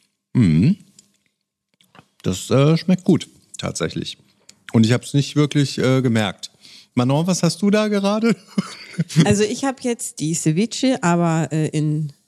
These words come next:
Speaker 2: veganer Form quasi, also, äh, kein Fisch.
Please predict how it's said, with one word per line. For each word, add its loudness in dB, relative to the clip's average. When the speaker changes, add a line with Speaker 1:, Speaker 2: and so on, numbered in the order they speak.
Speaker 2:
veganer 0
Form -2
quasi, -6
also, -6
äh, -10
kein -6
Fisch. -14